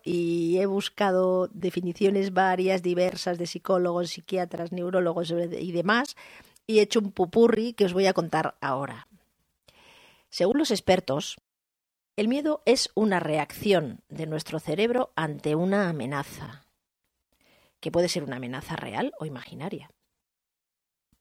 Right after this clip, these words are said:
Esta reacción del cerebro genera una serie de sustancias químicas que se propagan a través de nuestro cuerpo y lo preparan para una respuesta de lucha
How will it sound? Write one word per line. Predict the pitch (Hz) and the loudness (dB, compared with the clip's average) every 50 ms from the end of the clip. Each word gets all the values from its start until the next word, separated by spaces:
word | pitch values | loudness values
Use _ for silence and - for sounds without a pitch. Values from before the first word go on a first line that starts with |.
| _ _ _ _ _ _ | _ _ _ _ _ _
Esta | 269 254 - - 214 | -4 -2 0 0 -2
reacción | 170 156 131 - - - - 135 160 262 339 - _ _ _ _ _ _ _ _ _ _ _ _ - | 0 -2 -4 -6 -8 -8 -6 -4 -4 -4 -4 -8 _ _ _ _ _ _ _ _ _ _ _ _ -12
del | 156 156 143 | -10 -10 -10
cerebro | - - 113 139 156 180 269 330 - _ - - - - - - - - | -10 -10 -10 -8 -6 -4 -4 -6 -6 _ -20 -20 -20 -20 -20 -20 -20 -8
genera | - 220 208 220 254 294 | -4 0 2 2 2 2
una | 285 254 220 | 2 0 0
serie | - - - 170 160 | 0 0 0 0 0
de | 156 156 | 0 -2
sustancias | - 170 160 - - 185 190 - - 156 143 - - - | -2 -4 -4 -2 -2 -4 -4 -4 -6 -6 -6 -6 -6 -6
químicas | - 220 233 240 - 285 302 294 - - | -4 -2 -2 -2 -2 -2 -4 -4 -6 -6
que | - 185 | -6 -6
se | 175 - 175 | -4 -2 -2
propagan | - - 170 190 220 214 202 196 175 | 0 2 4 4 4 4 4 2 0
a | 156 | 0
través | - 165 156 175 208 202 180 | 0 2 2 2 2 0 0
de | 165 165 156 | -2 0 0
nuestro | 190 269 277 - - 226 185 | 2 0 0 2 0 0 2
cuerpo | - 175 165 160 165 - - 202 254 - _ _ - - - - - - | 4 2 2 2 0 -2 -2 -2 -2 -4 _ _ -20 -20 -20 -20 -20 -6
y | - - 214 | -2 2 4
lo | 208 185 | 4 4
preparan | 190 180 175 240 254 302 320 311 247 | 4 2 2 2 2 2 0 0 0
para | - 175 165 175 214 | 2 2 4 4 4
una | 233 240 233 | 4 2 2
respuesta | 214 190 185 - - - - 214 226 240 - - - - 131 - - - _ _ _ _ | 0 0 -2 -4 -4 0 2 4 4 4 2 -4 -10 -12 -16 -18 -18 -20 _ _ _ _
de | - 170 180 190 170 | -16 -8 -4 -4 -2
lucha | 180 220 294 302 - - - 349 381 | 0 0 0 -2 -2 -4 -4 -4 -4